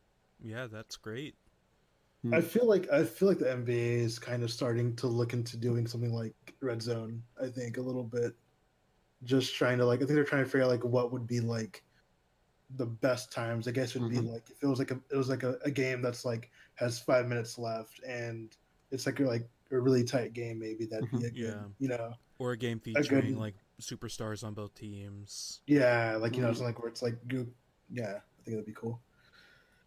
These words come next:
Speaker 2: Yeah, I hope it, I hope it's going to be, uh, it's going to be, uh, in, uh, in the N B A soon. It would be ve-, very good, and, uh, it would
Speaker 3: Yeah.
Speaker 2: help the, the N B A to grow in, uh,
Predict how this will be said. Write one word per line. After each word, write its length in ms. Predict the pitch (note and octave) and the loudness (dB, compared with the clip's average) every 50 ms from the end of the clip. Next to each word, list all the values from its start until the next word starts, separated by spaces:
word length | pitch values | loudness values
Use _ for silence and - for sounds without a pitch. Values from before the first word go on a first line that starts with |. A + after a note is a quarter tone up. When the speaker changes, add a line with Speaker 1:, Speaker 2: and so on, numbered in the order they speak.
| _ - | _ -4
Speaker 2:
Yeah, 260 | C3 A#2 A2 G#2+ A#2+ - - | -2 -2 -2 -2 -2 0 2
I 60 | C3+ | 4
hope 260 | C3+ C#3 C#3 C3+ C#3 A#2+ | 6 6 6 4 4 4
it, 260 | A#2+ A2+ G#2+ A2 A2+ - - _ _ - | 4 4 2 0 -2 -6 -10 _ _ -6
I 60 | A#2+ | -2
hope 220 | A#2 B2+ B2+ - - | 0 0 0 0 -2
it's 140 | G#2+ A2 - | -4 -2 0
going 240 | - B2+ B2+ B2 | 2 2 2 2
to 100 | B2+ - | 0 -2
be, 320 | A2+ A2+ B2 A#2 A2+ A#2 A#2 | -4 -4 -2 0 0 2 2
uh, 140 | A2 A2+ A2+ - - - - - - - - - _ _ - | 0 0 -2 -6 -12 -20 -20 -20 -20 -20 -20 -20 _ _ -8
it's 120 | - - | -4 2
going 220 | - C3 B2+ B2+ A#2+ | 4 6 6 6 6
to 100 | - A#2 | 4 2
be, 300 | A#2+ B2+ B2 A#2+ B2 A#2+ | 4 6 6 8 8 8
uh, 300 | A#2 A#2 A2+ A2+ A2 A2 | 8 8 8 6 6 4
in, 180 | A2 A2 A2 | 4 4 4
uh, 300 | A2 G#2+ G#2+ G#2+ A2 A2 - | 4 2 2 0 -2 -2 0
in 160 | - B2 B2+ | 2 2 4
the 140 | B2 A#2 C3 | 6 6 8
N 120 | C3 C3+ C3+ | 8 8 8
B 140 | C#3 C3+ C3 B2+ | 8 10 8 8
A 40 | |
soon. 340 | C3+ C3+ - F3 F#3 E3 B2 | 6 6 6 8 8 8 8
It 200 | G#2+ G#2+ G#2+ - | 6 2 0 -2
would 160 | B2+ A2+ G#2+ | -4 -4 -2
be 180 | - A2+ A2 A2 | 0 2 2 2
ve-, 220 | G#2+ G#2 A#2 A#2+ | 4 4 2 2
very 300 | A2 A2 A#2+ B2 B2+ B2+ | 2 4 4 6 6 6
good, 280 | A2 A2+ A2+ A2 G2+ G#2+ - _ - | 6 4 4 2 2 0 -6 _ -4
and, 200 | A2+ A2 A2+ A#2 | -2 0 2 2
uh, 40 | A2+ | 2
it 320 | A2 A2 A2 A2+ A2+ A2+ | 4 2 2 2 0 0
would 160 | A#2+ C3 A2 | 0 0 0
Speaker 3:
Yeah. 60 | A2+ | 2
Speaker 2:
help 260 | C3+ B2 B2+ - - - | 4 2 2 2 2 2
the, 340 | B2+ B2 B2 A#2+ A2+ A2 - - - - | 4 4 4 4 2 0 -2 -8 -8 0
the 80 | - B2+ | 4 4
N 120 | B2+ C3 | 4 6
B 160 | A#2 B2 C3+ | 6 6 6
A 60 | C3+ | 6
to 160 | C3+ C3+ C3 A#2+ | 6 4 0 0
grow 360 | A#2 B2+ C#3 C#3+ C#3+ C#3+ C#3 | 4 6 8 10 10 10 10
in, 220 | C#3 C3 B2+ B2 | 8 8 6 6
uh, 140 | A#2 A#2 A2+ | 4 4 2